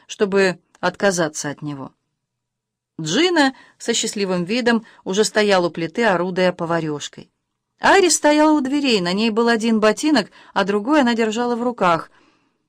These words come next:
"Их фамилия Уорнер?" "Верно, Билл и Элис.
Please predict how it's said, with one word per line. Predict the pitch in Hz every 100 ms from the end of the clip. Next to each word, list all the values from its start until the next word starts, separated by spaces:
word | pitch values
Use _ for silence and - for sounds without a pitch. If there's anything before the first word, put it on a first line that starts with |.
| _
"Их | - 170 -
фамилия | 226 226 220 190 180 170 -
Уорнер?" | - 185 269 330 190 - _ _ _ _ _ _ _ _ _ _ _ -
"Верно, | 175 233 285 208 156 156 - -
Билл | 170 220 214
и | -
Элис. | 220 254 262 156 -